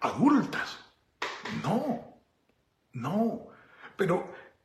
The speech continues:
la exhortación de Pablo es, ustedes tienen la edad y el tiempo para la madurez, pero su actitud con respecto a la palabra del Señor no los ha dejado crecer,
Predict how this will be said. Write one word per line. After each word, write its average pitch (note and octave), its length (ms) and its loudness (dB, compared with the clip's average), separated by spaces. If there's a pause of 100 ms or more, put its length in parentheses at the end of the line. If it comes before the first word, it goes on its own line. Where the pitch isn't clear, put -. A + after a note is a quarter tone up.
(160)
la E3+ 140 6
exhortación F3 840 4
de A#3 100 6
Pablo C#3+ 600 2
es, A#2 300 -2
ustedes D3 1120 -2 (800)
tienen F3 580 0
la A#2+ 160 -2
edad B2 760 -4
y C3+ 180 -6
el G#2+ 300 -10
tiempo D3+ 920 -4 (320)
para G#2+ 280 -4
la F#2+ 140 -10
madurez, B2+ 840 -4 (320)
pero A2+ 280 -8
su E3 220 -4
actitud F3 1000 0
con G2+ 240 -6
respecto B2+ 580 -8
a C#3+ 60 -8
la C3 160 -10
palabra C3+ 540 -4
del D#3+ 220 -2
Señor C3+ 680 -2 (380)
no C3+ 380 2
los D3+ 320 0
ha C#3 140 -4
dejado B2+ 520 -6
crecer, A2 540 -8